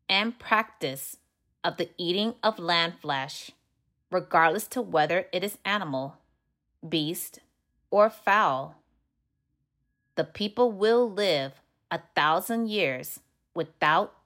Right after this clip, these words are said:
eating them. Purchase the books, C Ds, and D V Ds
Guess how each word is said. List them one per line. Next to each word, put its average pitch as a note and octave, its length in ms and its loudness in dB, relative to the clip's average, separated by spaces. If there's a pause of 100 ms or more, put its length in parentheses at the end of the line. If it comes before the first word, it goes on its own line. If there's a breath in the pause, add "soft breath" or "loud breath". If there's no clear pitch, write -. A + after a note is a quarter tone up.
(100)
eating D#3 340 -2
them. C3+ 320 -8 (2250)
Purchase A3+ 320 -8
the G3+ 160 -4
books, - 560 -4 (260)
C A#3+ 340 -2
Ds, F3+ 560 -8 (200)
and F#3 180 -2
D G3+ 140 -2
V A#3 120 -4
Ds D#3 540 -6